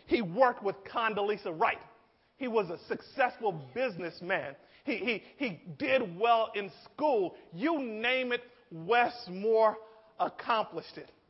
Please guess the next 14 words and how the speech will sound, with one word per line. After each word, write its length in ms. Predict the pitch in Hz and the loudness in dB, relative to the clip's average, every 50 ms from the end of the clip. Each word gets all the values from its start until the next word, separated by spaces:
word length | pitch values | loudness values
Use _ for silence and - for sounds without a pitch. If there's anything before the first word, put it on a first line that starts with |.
| _ _ _ _ _ _ _ _ _ _ _ _ _ _ _ _ | _ _ _ _ _ _ _ _ _ _ _ _ _ _ _ _
Wes 320 | 151 156 196 - 147 - - - - 175 | -6 2 4 4 4 4 0 -6 -12 -12
Moore, 460 | 180 190 220 220 196 165 151 139 - - - - _ _ _ _ _ _ _ _ _ | -6 -2 0 0 2 2 0 -2 -4 -10 -18 -20 _ _ _ _ _ _ _ _ _
we 120 | 175 180 180 | -10 -8 -8
can 200 | - 196 180 180 | -6 -2 2 4
all 360 | 190 196 175 185 190 - - - | 6 6 6 4 0 -4 -8 -4
say, 240 | 214 180 156 143 147 - - _ _ _ _ _ _ _ _ _ _ _ _ _ | -2 -2 -2 -2 -6 -12 -18 _ _ _ _ _ _ _ _ _ _ _ _ _
made 340 | 160 175 190 202 196 175 - | -12 -2 0 0 0 0 -2
it. 100 | - - - - - _ _ _ _ _ _ _ _ _ _ _ _ _ _ _ _ _ _ _ _ _ _ _ _ _ _ _ _ _ _ _ _ _ _ _ _ _ _ _ _ _ _ _ _ _ _ _ _ _ _ _ | -6 -12 -18 -20 -20 _ _ _ _ _ _ _ _ _ _ _ _ _ _ _ _ _ _ _ _ _ _ _ _ _ _ _ _ _ _ _ _ _ _ _ _ _ _ _ _ _ _ _ _ _ _ _ _ _ _ _
Wes 240 | 175 196 233 240 233 - - | -2 0 0 0 0 -2 -8
Moore 400 | 196 202 202 190 160 151 - - - - _ _ _ _ _ _ _ _ _ _ _ _ _ _ _ _ _ _ _ | -4 -2 -2 0 -2 -2 -6 -8 -16 -20 _ _ _ _ _ _ _ _ _ _ _ _ _ _ _ _ _ _ _
is 140 | 190 170 - - - | -8 -8 -8 -2 2
serving 360 | 214 196 185 160 151 147 147 - - - - - - - _ _ _ _ _ 147 | 4 4 4 4 0 -8 -12 -16 -20 -20 -20 -20 -20 -20 _ _ _ _ _ -16
life 420 | 147 147 160 180 208 220 220 208 - - - - _ _ - - - - - | -14 -8 -2 2 2 4 2 2 -2 -10 -20 -20 _ _ -20 -20 -20 -18 -6
sentence 420 | - 214 185 160 - 143 143 - | -4 -4 -4 -4 -6 -12 -14 -14